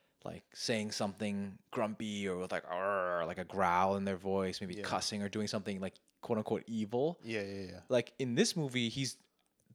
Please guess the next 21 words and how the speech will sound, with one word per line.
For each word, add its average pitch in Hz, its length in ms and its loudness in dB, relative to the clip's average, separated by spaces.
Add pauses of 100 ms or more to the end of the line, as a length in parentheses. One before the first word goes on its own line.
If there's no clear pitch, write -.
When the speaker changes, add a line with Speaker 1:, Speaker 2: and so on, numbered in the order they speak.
(120)
Speaker 1:
the 143 380 4
worst 156 500 4
and 147 180 4
he's - 500 2
Speaker 2:
<laughs> - 40 -14
Speaker 1:
pure 254 420 8
evil, 120 560 4 (440)
but 143 140 8
probably 220 340 10
the 165 80 8
pie 160 240 6
chart 156 240 6
is, 131 60 0
like, 120 100 0
ninety 127 340 4
percent, 120 420 2
like, 101 220 0
him 120 160 -2
smiling, 107 760 2
him 120 200 -2
being, 107 300 0